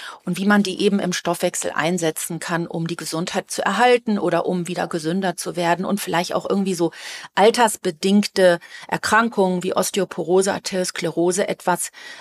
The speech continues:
abzulindern, abzumildern und vielleicht auf jeden Fall die Folgen von diesen Erkrankungen zu Lebzeiten zu vermeiden. Und das zweite Buch, das,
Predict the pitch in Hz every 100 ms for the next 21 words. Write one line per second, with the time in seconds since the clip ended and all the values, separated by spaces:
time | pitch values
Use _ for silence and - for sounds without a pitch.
0 | - - - - 185 170 202 240 220 196
1 | 196 196 - - - 175 180 226 214 185
2 | 185 185 - - - - - 185 - 170
3 | 170 - 185 - 180 180 175 175 - 202
4 | 220 240 202 - 170 165 165 180 147 -
5 | 165 170 180 170 - 165 170 - - 156
6 | - 160 - - - - _ _ - 175
7 | - 156 151 160 165 151 - - - -
8 | - - - 185 190 185 - - 180 269
9 | 262 214 240 240 - 202 185 -